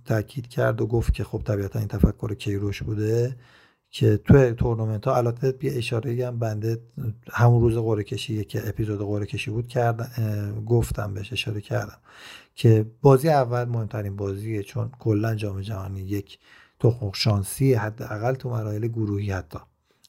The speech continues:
و تاکتیک از محل گروهی به بعد به نظر من شروع می‌شه که تیم‌ها دیگه تو تورنمنت بودن، اصطلاحاً ده دوازده روز حضور داشتن و بازی کردن و تیم‌های دیگر رو دیدن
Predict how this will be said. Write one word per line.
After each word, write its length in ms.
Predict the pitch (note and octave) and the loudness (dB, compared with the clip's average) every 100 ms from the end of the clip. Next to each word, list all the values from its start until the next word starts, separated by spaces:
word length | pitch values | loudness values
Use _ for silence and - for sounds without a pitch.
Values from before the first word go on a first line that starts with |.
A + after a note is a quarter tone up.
| - | 2
و 80 | A#2 | 4
تاکتیک 500 | - C3+ - C#3+ E3+ | 6 4 2 -4 0
از 260 | C3 A#2+ - - - | -2 -4 -16 -16 -2
محل 220 | A#2 A#2+ | 2 2
گروهی 340 | B2 A#2+ A2 G#2 | 2 0 0 0
به 180 | A2 G#2+ | -2 0
بعد 300 | A2+ A2 G#2+ | 0 -2 -4
به 160 | G#2 | -8
نظر 340 | G2 F#2 F#2+ F#2+ | -8 -8 -10 -10
من 280 | G2 G2 - _ _ - _ | -10 -12 -16 _ _ -20 _
شروع 400 | - A2+ G#2+ A#2 | 2 4 6 2
می‌شه 340 | B2+ - B2 | -2 0 0
که 220 | A#2+ A#2+ A2+ - - | 0 -4 -6 -12 -8
تیم‌ها 340 | - G#2 A2 | -2 0 0
دیگه 400 | G#2+ G#2 G#2+ G#2 _ - | -2 -2 -2 -4 _ -18
تو 120 | - | -10
تورنمنت 500 | A#2 A2 G2 G#2 A2 | 0 0 0 -4 -6
بودن، 520 | - G#2+ G#2 G#2+ A#2 A#2 | -6 -6 -4 -2 -2 -4
اصطلاحاً 420 | - G#2+ F#2+ G#2 | -4 -8 -6 -4
ده 220 | G#2 F#2+ | -4 -4
دوازده 520 | F#2+ F#2 F#2 G2+ G2+ | -6 -6 -6 -6 -4
روز 160 | G2+ F#2+ - _ _ - | -6 -8 -10 _ _ -10
حضور 520 | - A2 G2 A2 B2+ | 2 4 4 4 4
داشتن 640 | C3 C3 - B2+ B2+ B2 A#2 | 4 0 -4 -8 -8 -8 -8
و 120 | G#2 | -6
بازی 320 | G#2 G2 A#2 | -6 -8 -8
کردن 340 | A#2+ C3+ C3+ | -8 -6 -4
و 180 | C3+ A#2+ | -2 -2
تیم‌های 320 | A#2+ A2 G#2+ | -2 -4 -2
دیگر 240 | G#2+ G#2+ G#2 | -4 -2 -2
رو 80 | G2+ | -4
دیدن 520 | A2+ G#2+ C3 D#3 | -6 -2 2 2